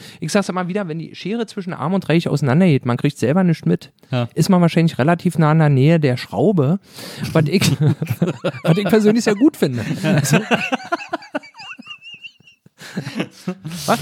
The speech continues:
Speaker 1: Also ich, ich find wirklich, man darf das, äh, klingt bescheuert, aber ich find so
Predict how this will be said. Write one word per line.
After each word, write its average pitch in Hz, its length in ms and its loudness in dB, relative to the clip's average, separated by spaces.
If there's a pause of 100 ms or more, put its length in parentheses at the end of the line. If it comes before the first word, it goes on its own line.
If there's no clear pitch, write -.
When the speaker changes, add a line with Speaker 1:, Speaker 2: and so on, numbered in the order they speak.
(140)
Speaker 1:
Also 208 140 6
ich, 226 120 -2
ich 196 100 -2
find 214 160 2
wirklich, 247 300 0
man 147 100 2
darf 123 240 0
das, - 260 -6 (340)
äh, - 100 -10
klingt 185 200 2
bescheuert, 214 440 0
aber 160 120 -6
ich 147 80 -8
find 165 160 0
so 143 220 -4